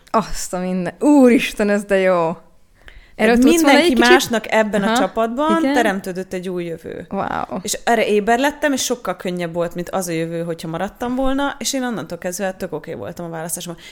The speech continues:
Speaker 2: És tudod, mi az izgi? Hogy először, először mindenki így, „What the fuck?”
Speaker 1: Mhm.
Speaker 2: Mert hogy így megtartottam magamnak ezt a választásomat utolsó
Speaker 1: Pillanatig?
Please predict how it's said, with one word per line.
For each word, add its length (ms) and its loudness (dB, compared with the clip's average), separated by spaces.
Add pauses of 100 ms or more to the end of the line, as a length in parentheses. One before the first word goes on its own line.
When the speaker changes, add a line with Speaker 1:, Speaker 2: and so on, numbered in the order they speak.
Speaker 2:
És 180 -14
tudod, 260 -8
mi 80 -6
az 100 -6
izgi? 360 -6 (540)
Hogy 200 -12
először, 800 0 (460)
először 340 -2
mindenki 420 -4
így, 220 -8 (100)
„What 280 -2
the 120 -4
fuck?” 640 -4
Speaker 1:
Mhm. 360 2 (120)
Speaker 2:
Mert 160 0
hogy 140 0
így 140 -2
megtartottam 680 -2
magamnak 380 -4
ezt 180 -8
a 40 -4
választásomat 800 -4
utolsó 680 -10 (640)
Speaker 1:
Pillanatig? 680 -8